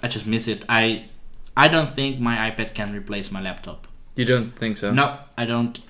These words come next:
Speaker 1: and I'm, I'm behind that for a hundred percent.
Speaker 2: All right, interesting. Yeah, I, I think I'm, uh, partially with you on that one, since I can't develop any I O S apps on my iPad as of right now.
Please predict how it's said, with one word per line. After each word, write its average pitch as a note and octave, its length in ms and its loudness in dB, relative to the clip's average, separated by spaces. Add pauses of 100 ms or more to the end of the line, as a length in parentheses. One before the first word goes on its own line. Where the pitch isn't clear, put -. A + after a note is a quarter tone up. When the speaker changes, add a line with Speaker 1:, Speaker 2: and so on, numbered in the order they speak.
(480)
Speaker 1:
and A2+ 240 -2
I'm, A2 500 -4 (760)
I'm G#2 240 -2
behind G2 380 -4
that F#2 120 -8
for G2+ 200 -8
a F2+ 40 -8
hundred G2 260 -6
percent. F2+ 420 -12 (420)
Speaker 2:
All A#2 100 -2
right, B2 240 0 (220)
interesting. A#2 520 -2 (220)
Yeah, C#3+ 300 10
I, C#3 280 6
I C#3 40 2
think D#3 260 0
I'm, C3 380 0
uh, A#2 420 -4 (520)
partially B2+ 440 0
with A#2 260 -6
you C3 100 -2
on B2+ 120 -4
that B2 160 -2
one, B2+ 340 -8 (180)
since - 580 -4 (540)
I A2+ 120 0
can't A#2 400 -2
develop A2+ 360 0
any A#2 260 -2
I A2 160 0
O G#2+ 100 0
S A#2 460 -4
apps - 340 0
on G#2+ 360 -2
my G#2+ 300 0
iPad A#2 360 -2 (220)
as A#2 140 0
of G#2+ 100 -4
right A2 200 2
now. G#2+ 360 -2